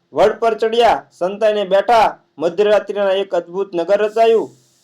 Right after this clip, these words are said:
રાજા વિક્રમ ફાટી આંખે જોઈ રહ્યા. આખું નગર મટકું માર્યા વગર તો આ દ્રશ્ય જોતા હતા. સિંહાસન સોનાનું, તેના પર હરણ બેઠું. રાજસભામાં જેવું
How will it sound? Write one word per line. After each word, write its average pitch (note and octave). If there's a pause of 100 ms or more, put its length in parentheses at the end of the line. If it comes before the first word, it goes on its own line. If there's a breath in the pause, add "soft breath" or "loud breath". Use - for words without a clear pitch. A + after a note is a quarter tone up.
(160)
રાજા F#3+
વિક્રમ G3+
ફાટી F3
આંખે F3
જોઈ C3+
રહ્યા. G2+ (1200)
આખું G#3+
નગર B3 (340)
મટકું A3
માર્યા B3
વગર A#3+
તો B3 (800)
આ G#3+
દ્રશ્ય A3+
જોતા G#3+
હતા. C3 (1300)
સિંહાસન A#3+ (480)
સોનાનું, A#3+ (180)
તેના A3
પર A3+
હરણ G3
બેઠું. A#3 (260)
રાજસભામાં G#3
જેવું G#3+